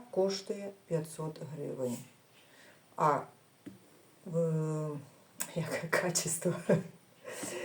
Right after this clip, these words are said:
кореневої системи мені більш подобається. Один мілілітр на літр води. Ні, це не треба. І отак трішечки проливаємо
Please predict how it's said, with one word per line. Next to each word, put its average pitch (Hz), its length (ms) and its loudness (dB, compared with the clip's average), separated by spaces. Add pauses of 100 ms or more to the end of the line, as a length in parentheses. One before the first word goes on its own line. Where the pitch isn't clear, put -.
(960)
кореневої 160 580 10
системи 196 640 2
мені 147 280 0
більш 139 440 0
подобається. 139 920 -4 (2000)
Один 226 440 10
мілілітр 190 720 10 (160)
на 175 200 8
літр 220 400 10
води. 165 520 4 (1200)
Ні, 190 300 4
це 196 80 4
не 175 60 6
треба. 196 240 2 (920)
І 247 100 10
отак 214 300 4 (140)
трішечки 226 680 2
проливаємо 185 1080 4